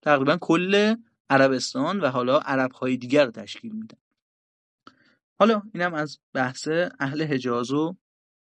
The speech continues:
بنی تمیم. پس حالا توی لغت، توی لا دو تا لغت هست.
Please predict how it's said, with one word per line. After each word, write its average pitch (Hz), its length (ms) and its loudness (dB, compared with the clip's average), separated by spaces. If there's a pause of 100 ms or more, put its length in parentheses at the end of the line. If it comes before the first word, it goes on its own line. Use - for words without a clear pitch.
(240)
بنی 117 200 0
تمیم. 117 300 -4
پس - 280 0
حالا 165 220 4
توی 135 220 -2
لغت، 131 500 -2 (100)
توی 131 200 0
لا 151 300 6
دو 220 120 -2
تا 151 120 -4
لغت 123 380 -6
هست. 120 340 -12